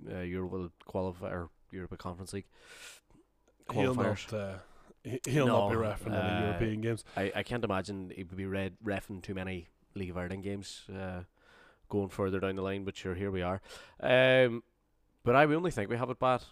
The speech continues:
Speaker 1: I, w-, I would have taken a, a Neil Doyle <laughs> performance over that any day. That, that
Speaker 2: Well,
Speaker 1: wasn't great.
Speaker 2: on the penalty.
Speaker 1: Penalty itself,
Speaker 2: Conley's
Speaker 1: yeah.
Speaker 2: made a good save. He's a, I, I
Speaker 1: Great
Speaker 2: didn't
Speaker 1: save.
Speaker 2: realise he got booked for it.
Speaker 1: He did, yeah.
Speaker 2: Uh, which is a bit harsh. Like, he, I don't think it was a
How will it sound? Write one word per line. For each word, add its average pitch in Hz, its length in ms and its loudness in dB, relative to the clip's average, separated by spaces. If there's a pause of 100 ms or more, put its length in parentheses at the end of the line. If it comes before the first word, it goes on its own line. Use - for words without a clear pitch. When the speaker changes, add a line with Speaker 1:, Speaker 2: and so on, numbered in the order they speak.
(120)
Speaker 1:
I, 123 60 -8
w-, 110 180 0
I 107 40 0
would 107 100 0
have 107 100 -4
taken 127 240 -2
a, 98 340 0
a 98 60 -2
Neil 101 200 -2
Doyle 101 300 2 (240)
<laughs> - 240 -20
performance 107 540 -4
over 98 160 -2
that 98 240 0
any 98 160 -2
day. 107 220 -4
That, 104 60 -12
that 104 140 -4
Speaker 2:
Well, 123 280 2
Speaker 1:
wasn't 110 220 -4
great. 92 320 -8 (1400)
Speaker 2:
on 175 180 2
the 180 80 0
penalty. 123 480 2 (440)
Speaker 1:
Penalty 123 300 4
itself, 95 240 2
Speaker 2:
Conley's 147 440 4
Speaker 1:
yeah. 139 60 -2
Speaker 2:
made 131 100 0
a 123 40 -2
good 117 160 0
save. 123 160 0
He's 151 180 0
a, 262 40 2
I, - 260 -6
I - 60 -8
Speaker 1:
Great - 300 6
Speaker 2:
didn't 175 120 8
Speaker 1:
save. 156 60 6
Speaker 2:
realise 139 300 8
he 127 60 0
got 120 220 0
booked 139 240 4
for 240 140 2
it. - 160 -2
Speaker 1:
He 107 100 -4
did, 92 180 -2 (220)
yeah. 98 140 -6 (180)
Speaker 2:
Uh, 113 380 -2 (120)
which 117 240 -8
is 110 400 -4 (760)
a - 40 -16
bit 196 140 4
harsh. 131 420 6
Like, 117 220 0
he, 127 120 -2
I 120 120 -4
don't 156 160 0
think 143 140 0
it 123 40 0
was 110 120 -2
a 107 120 -2